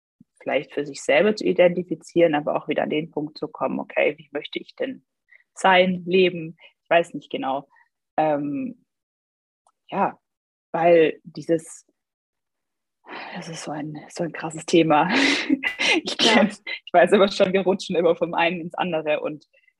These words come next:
Speaker 1: ähm, gerade dieses, ja, wie du schon sagst, das Weibliche an sich, diese Intuition, dieses,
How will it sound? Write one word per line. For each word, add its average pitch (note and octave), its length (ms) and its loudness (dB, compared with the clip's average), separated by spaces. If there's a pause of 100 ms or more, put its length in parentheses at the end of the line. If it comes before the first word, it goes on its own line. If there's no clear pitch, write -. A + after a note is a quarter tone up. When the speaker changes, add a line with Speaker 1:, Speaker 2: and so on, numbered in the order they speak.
Speaker 1:
ähm, D3+ 560 -8 (100)
gerade F3 220 0
dieses, D3+ 420 -8 (260)
ja, D#3 200 0
wie D#3+ 80 -2
du D#3 80 -14
schon D3 220 -4
sagst, - 340 -6
das - 140 -14 (180)
Weibliche E3+ 560 -2
an C#3 160 -6
sich, F3 320 -2
diese - 240 -10
Intuition, C#3+ 1080 -4
dieses, - 540 -6